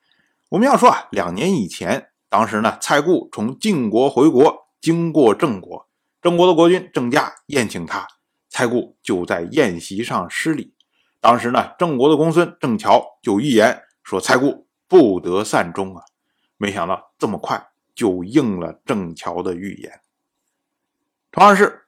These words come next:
本年的夏天，五月初五，宋国发生了大型的火灾，火势呢，一直蔓延到宋国的宫宫。当时呢，就有人劝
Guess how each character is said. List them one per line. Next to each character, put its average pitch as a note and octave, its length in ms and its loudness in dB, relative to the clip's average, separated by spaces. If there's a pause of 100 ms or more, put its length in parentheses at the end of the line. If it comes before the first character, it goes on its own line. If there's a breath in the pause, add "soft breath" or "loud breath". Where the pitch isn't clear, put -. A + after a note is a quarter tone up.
本 F2 240 -6
年 F2+ 180 -4
的 B2+ 80 -4
夏 B2 200 -4
天， B2 260 -6 (420)
五 C3 320 4
月 G#3 180 8
初 A3 220 2
五， G2 340 0 (180)
宋 D#3+ 300 2
国 A#2+ 300 2
发 G#2 280 -2
生 F#2 180 -8
了 F2 100 -10
大 A2+ 360 -4
型 F#2 240 -10
的 G2 80 -4
火 - 260 -14
灾， F#2 280 -10 (400)
火 A2 260 2
势 E3 200 2
呢， G2+ 220 -4 (160)
一 E3+ 180 0
直 C3 300 -2
蔓 C#3+ 380 2
延 G#2 200 -2
到 C3 180 2
宋 C3+ 340 -2
国 G#2+ 160 0
的 C#3 100 2
宫 D#3 220 0
宫。 E3 220 0 (360)
当 C3 180 4
时 B2 120 -2
呢， B2+ 160 2
就 - 160 -2
有 G#2 60 4
人 F#2+ 160 0
劝 A#2+ 300 -4